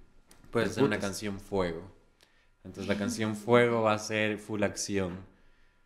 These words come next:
Speaker 1: más lo bailable, digamos. Una canción emocional va a ser agua, una canción tierra va a ser como
Speaker 2: Claro, lo
Speaker 1: razonal,
Speaker 2: conectas con,
Speaker 1: capaz
Speaker 2: ajá,
Speaker 1: estás
Speaker 2: ajá.
Speaker 1: diciendo algo súper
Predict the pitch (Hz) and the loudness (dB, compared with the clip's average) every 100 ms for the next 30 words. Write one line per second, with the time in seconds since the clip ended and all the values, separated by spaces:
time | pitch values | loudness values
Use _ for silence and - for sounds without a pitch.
0 | _ _ - 104 98 104 95 92 95 92 | _ _ 0 2 2 2 0 0 0 0
1 | 90 90 90 90 98 95 92 98 98 98 | -2 -4 -6 -8 -6 -4 -6 -6 -6 -4
2 | 98 98 95 95 90 95 95 98 95 92 | -4 -2 0 -2 -4 0 2 2 2 -4
3 | 92 90 90 87 - 95 92 90 87 95 | -6 -10 -12 -14 -14 -10 -8 -10 -2 0
4 | 95 92 90 90 92 92 - 95 90 87 | 0 0 -4 -4 -8 -14 -16 -12 -8 -10
5 | - - - 104 104 107 107 127 135 117 | -12 -4 4 6 6 2 4 6 6 2
6 | 104 92 104 104 90 104 98 104 101 98 | -2 -4 -2 -4 -6 -8 -8 -8 -6 -4
7 | 95 98 - - - - - - 113 104 | -4 -8 -12 -20 -20 -20 -16 -4 -2 -2
8 | 104 101 95 90 87 | 0 2 0 -4 -8